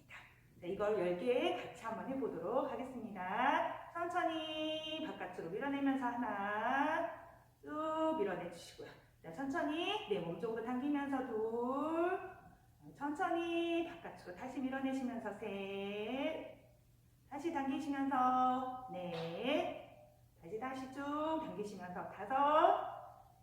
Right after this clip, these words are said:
그다음 천천히 올라오셔서 여섯, 그다음 천천히 일곱,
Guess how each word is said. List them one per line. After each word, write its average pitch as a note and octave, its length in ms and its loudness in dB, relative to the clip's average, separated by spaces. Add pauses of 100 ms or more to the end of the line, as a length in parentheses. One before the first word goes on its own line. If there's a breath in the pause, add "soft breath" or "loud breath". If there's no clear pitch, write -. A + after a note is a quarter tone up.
그다음 D3+ 200 -16
천천히 D#4 960 -2
올라오셔서 E3+ 520 -4
여섯, G3+ 1120 0 (200)
그다음 C4 240 -6
천천히 D4+ 1300 -2 (680)
일곱, C4 920 2